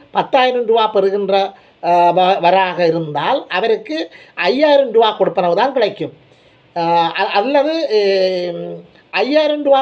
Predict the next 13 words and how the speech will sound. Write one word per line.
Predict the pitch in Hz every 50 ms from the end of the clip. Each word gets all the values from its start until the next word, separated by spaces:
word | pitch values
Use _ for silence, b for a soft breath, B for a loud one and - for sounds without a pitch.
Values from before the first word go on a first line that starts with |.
| 254
கொடுப்பனவுக்கு | - 226 240 247 254 233 233 226 - 208 214
உட்பட்டவர்கள் | 190 - 208 - - 196 196 180 170 180 190 202 175
என்று | 170 175 175 165
சொன்னால், | - 170 151 143 151 180 233 277 320 320 b b b b b b b
அஹ், | - 180 180 175
அந்த | 151 202 220 262 269 254
வகைப்படுத்தலுக்கு | 233 190 247 240 240 247 240 226 185 220 214 208 - 196 202 190 151
உள்ளாகி | 170 196 220 240 226 214 196 185 196 180
இரு-, | 170 180 190 196
உள்-, | - 180 202 -
அந்த | - - 180 226 254 220
வகைப்படுத்தலுக்குள்ளே | 202 208 240 247 240 247 226 196 220 214 220 - - 196 196 202 202 190
வந்திருந்தால் | 185 180 180 185 185 175 160 147 143 156 190 247 294 339 B